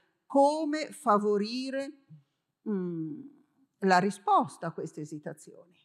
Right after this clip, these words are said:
E allora,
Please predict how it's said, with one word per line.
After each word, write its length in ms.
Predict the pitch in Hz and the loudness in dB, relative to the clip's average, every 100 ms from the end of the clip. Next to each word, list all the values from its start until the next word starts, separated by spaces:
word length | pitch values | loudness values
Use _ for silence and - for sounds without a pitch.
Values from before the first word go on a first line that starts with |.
| _ _ _ _ _ _ _ _ _ _ _ _ | _ _ _ _ _ _ _ _ _ _ _ _
E 720 | 220 220 214 196 185 165 165 - | 2 4 6 4 2 0 -2 2
allora, 760 | 233 254 359 285 202 175 185 | 4 6 6 6 4 0 -4